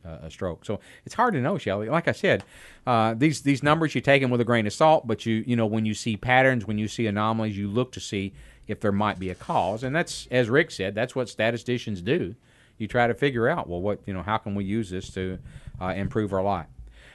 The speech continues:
Now, among the states, the case fatality rate, that is the total number of deaths divided by the total number of cases. Pennsylvania leads the nation, a fourteen percent mortality rate. Probably not testing that much, I would guess.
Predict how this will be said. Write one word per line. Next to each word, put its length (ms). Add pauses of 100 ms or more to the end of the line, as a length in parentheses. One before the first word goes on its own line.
Now, 180
among 240
the 60
states, 600 (500)
the 360
case 320
fatality 500
rate, 300
that 160
is 140
the 100
total 360
number 280
of 100
deaths 280
divided 380
by 100
the 80
total 280
number 220
of 60
cases. 440 (340)
Pennsylvania 580
leads 260
the 80
nation, 460
a 120
fourteen 560
percent 340
mortality 480
rate. 240 (540)
Probably 260
not 200
testing 400
that 160
much, 220
I 80
would 160
guess. 320